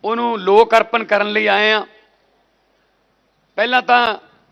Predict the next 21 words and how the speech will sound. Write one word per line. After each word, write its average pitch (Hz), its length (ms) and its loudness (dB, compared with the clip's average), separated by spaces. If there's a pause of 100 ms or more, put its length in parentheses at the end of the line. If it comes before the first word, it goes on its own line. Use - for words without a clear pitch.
(1500)
ਏਅਰਪੋਰਟ 247 480 0
ਦਾ 233 140 0
ਨਾਮ 208 500 2 (520)
ਬੜੀ 226 320 2
ਦੇਰ 240 260 4
ਤੋਂ 240 340 0 (840)
ਦੂਜੀਆਂ 190 360 -4
ਸਰਕਾਰਾਂ 208 480 0
ਨੇ 226 100 -8
ਫਸਾ 170 360 -2
ਰੱਖਿਆ 190 280 -2
ਸੀਗਾ, 196 480 -6 (1800)
"ਨਹੀਂ 214 280 -6
ਜੀ, 208 140 -10
ਆ 202 240 -2
ਨਹੀਂ 214 200 -10
ਜੀ, 202 120 -10
ਆ", 202 400 0 (1500)
ਕਿਉਂਕਿ 202 220 -6
ਉਹਨਾਂ 247 240 -2
ਨੂੰ 240 340 -8